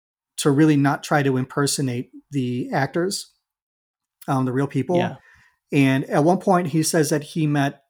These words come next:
Speaker 1: with Mark Hamill, and Mark Hamill had heard, 'cause early on in Corey Burton's, uh, voice acting career, he had done these Star Wars storybooks, um, and he voiced a lot of the actors from the movies. And he said, like, you know, he could do Mark Hamill really well. He always had a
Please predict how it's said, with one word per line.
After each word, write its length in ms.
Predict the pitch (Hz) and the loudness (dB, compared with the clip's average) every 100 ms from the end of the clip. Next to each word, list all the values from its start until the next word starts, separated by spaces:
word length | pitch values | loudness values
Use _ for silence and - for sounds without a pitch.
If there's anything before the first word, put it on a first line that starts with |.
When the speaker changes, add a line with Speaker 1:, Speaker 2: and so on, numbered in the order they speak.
| 196 | -4
Speaker 1:
with 300 | 139 131 156 | -2 -2 -2
Mark 220 | 131 127 | -2 -2
Hamill, 560 | 156 156 143 123 120 - _ _ _ _ _ _ | 0 2 2 0 -6 -14 _ _ _ _ _ _
and 400 | 143 131 127 135 - _ | -4 -2 0 -4 -8 _
Mark 220 | 143 139 | -2 -2
Hamill 240 | - 143 139 | 0 0 0
had 120 | 131 | -2
heard, 260 | 123 135 - | -4 -6 0
'cause 220 | 160 147 - - - - | 0 0 -12 -20 -18 0
early 300 | 185 214 190 | 4 4 4
on 240 | 180 170 | 2 -2
in 100 | 156 | -4
Corey 220 | - 160 | -2 0
Burton's, 420 | 143 147 135 - - | 0 -2 -2 -4 -4
uh, 420 | 143 135 139 202 | -4 -4 -6 -6
voice 320 | 131 139 139 | -2 0 0
acting 260 | 139 - 135 | 0 0 -4
career, 320 | - 127 120 | -2 -4 -4
he 300 | - 139 135 | -6 -4 -2
had 160 | 135 | -4
done 220 | 123 131 127 | -4 -4 -4
these 140 | 127 | -6
Star 180 | - 135 | -4 -4
Wars 280 | 127 120 - | -2 -6 -8
storybooks, 800 | - - 147 131 123 - - - _ _ _ _ _ | -8 0 4 2 0 -8 -12 -12 _ _ _ _ _
um, 380 | 135 120 117 - | -2 -2 -4 -4
and 140 | - 127 | 0 0
he 120 | 131 | 0
voiced 440 | 117 123 123 - | -2 -2 -2 -4
a 60 | - | -4
lot 260 | 120 120 117 | -2 -2 -4
of 100 | 120 | -6
the 140 | 117 | -6
actors 300 | 117 - 110 | -6 -8 -10
from 140 | 127 | -8
the 60 | 113 | -4
movies. 460 | 143 214 127 131 131 | -2 -2 -4 -6 -6
And 80 | |
he 80 | 131 | -6
said, 220 | - 139 | -6 -6
like, 180 | 127 123 | -6 -8
you 60 | 123 | -6
know, 40 | |
he 80 | 127 | -4
could 140 | 135 | -4
do 80 | 123 | -4
Mark 200 | 117 117 | -4 -4
Hamill 240 | 160 143 135 | 0 0 0
really 200 | 127 123 | -2 -2
well. 320 | 127 127 127 | -2 -2 -2
He 140 | 123 | -2
always 200 | 127 127 | -2 -2
had 120 | 131 | -4
a 100 | 117 | -8